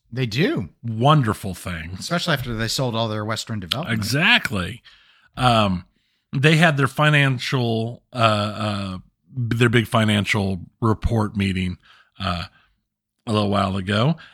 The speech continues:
Speaker 2: and they reported that they set new records for full year net sales,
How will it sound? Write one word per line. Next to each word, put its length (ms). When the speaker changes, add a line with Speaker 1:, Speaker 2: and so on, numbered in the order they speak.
Speaker 2:
and 560
they 240
reported 420
that 60
they 120
set 280
new 300
records 420
for 160
full 260
year 160
net 220
sales, 580